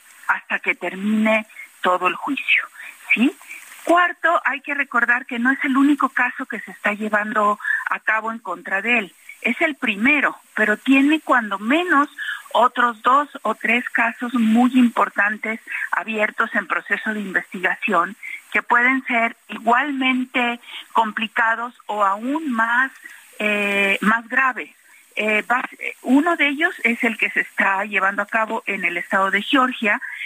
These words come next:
en el que se le acusa de haber querido manipular los resultados de la elección. Otro ya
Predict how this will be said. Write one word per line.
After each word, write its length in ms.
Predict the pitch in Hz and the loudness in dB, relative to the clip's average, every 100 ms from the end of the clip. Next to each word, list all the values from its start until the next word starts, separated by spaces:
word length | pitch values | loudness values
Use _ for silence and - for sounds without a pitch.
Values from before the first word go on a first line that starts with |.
| - | -8
en 220 | - 196 | -4 0
el 140 | 190 190 | 0 0
que 140 | 196 | -4
se 140 | - 180 | -4 -2
le 120 | 170 | -2
acusa 520 | 160 233 233 240 220 - - - | -4 -6 -4 -2 -2 -4 -20 -10
de 120 | 180 | -4
haber 240 | 180 202 208 | 0 -2 -2
querido 640 | 202 190 226 220 220 226 | -4 -2 -2 2 2 2
manipular 840 | - 180 180 180 - 185 185 190 190 | -2 -4 -4 -12 -12 -4 0 0 0
los 160 | 202 | -2
resultados 640 | 185 - 175 170 175 190 190 | -2 -8 -8 -4 -2 -4 -6
de 80 | |
la 80 | 190 | -2
elección. 720 | 202 214 - - 269 233 240 - - - - | -2 -4 -4 0 2 2 0 -4 -12 -12 -8
Otro 400 | - 220 233 233 | 0 2 2 -2
ya 360 | 233 196 196 202 | -2 0 0 -2